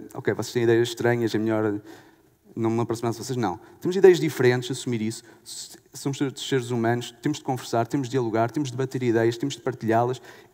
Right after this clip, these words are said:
e é bom confrontar-nos com ideias diferentes e tentar perceber porque é que as pessoas pensam daquela maneira e tentar apresentar-lhes provas no sentido contrário para ver se conseguem, eh,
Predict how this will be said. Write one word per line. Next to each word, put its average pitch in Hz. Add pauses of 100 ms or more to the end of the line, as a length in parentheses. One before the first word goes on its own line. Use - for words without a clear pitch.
(200)
e 175 (140)
é 160
bom 170 (220)
confrontar-nos 185
com 196
ideias 185
diferentes 175
e -
tentar 196 (480)
perceber 165
porque -
é 190
que 196
as 190
pessoas -
pensam 170
daquela 151
maneira 143 (160)
e 165
tentar 170
apresentar-lhes 156
provas 170 (260)
no 165
sentido 175
contrário 156
para 165
ver 160
se 160 (200)
conseguem, 143 (360)
eh, 117